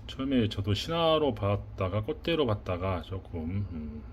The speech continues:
헷갈리긴 했는데, 워낙 지금 단단하고, 꽃대는 좀 만져보면 부들부들하는데 얘는 굉장히 그 단단합니다.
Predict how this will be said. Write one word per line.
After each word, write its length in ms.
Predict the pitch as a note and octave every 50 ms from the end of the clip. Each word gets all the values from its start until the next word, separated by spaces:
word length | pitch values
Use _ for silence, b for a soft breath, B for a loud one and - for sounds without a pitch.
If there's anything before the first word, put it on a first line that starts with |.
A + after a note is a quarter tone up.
| - -
헷갈리긴 380 | - - - A2+ A2 G2+ F2+ F2+
했는데, 480 | G#2 G#2+ G2 F2 E2 D#2+ E2+ D#2+ D#2 - - - - - - - - - - - - - - - - - -
워낙 300 | G2 G#2 G2+ G2 - -
지금 560 | - - G2 E2+ F2+ F2+ F2 E2+ E2 D#2+ D#2 -
단단하고, 920 | - - - G#2+ G2+ G2 A2 G2+ F#2 F2 D#2+ - - D2+ D2 D#2+ F2 G2+
꽃대는 720 | - - B2 - - C3+ C3 B2+ A2 G2+ G#2 G2+ F#2 E2 D#2
좀 160 | - E2 D#2+
만져보면 560 | D#2+ E2+ F2 F2+ F#2+ F2 F2 E2+ E2+ E2 D2+
부들부들하는데 840 | - - - G2 F#2+ F2 F2+ E2+ D#2+ E2 E2+ E2 D#2+ D#2+ G2 G2 F#2 - G2+ F2+
얘는 280 | E2+ E2+ D#2+ D#2 D#2 - - B B B B B B B -
굉장히 580 | - - F#2+ F#2 E2+ F#2 F2 E2+ F2 F#2+ G#2 G2+
그 180 | - - D#2 D#2
단단합니다. 760 | - - G#2 F#2+ G#2+ G2+ F#2+ F2 E2 D#2 D2+ - - -